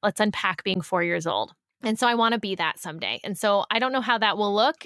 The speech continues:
and I don't know how that transition will fully happen. And I think in some ways it has already started happening. Like, I don't have a Taby anymore, but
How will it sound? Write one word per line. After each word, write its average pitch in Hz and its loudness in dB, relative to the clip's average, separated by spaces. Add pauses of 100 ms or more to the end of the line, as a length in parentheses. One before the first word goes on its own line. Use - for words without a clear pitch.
and 233 0
I 226 4
don't 233 2
know 262 0
how 262 0
that 254 2
transition 208 -2
will 190 0
fully 202 2
happen. 262 0 (340)
And 294 0
I 320 0
think 415 -2
in 302 0
some 233 2
ways 214 2
it 202 -2
has 196 2
already 180 2
started 175 0
happening. 208 -2
Like, 190 0
I 190 4
don't 190 0
have 185 2
a 185 0
Taby 165 0
anymore, 165 0
but 156 2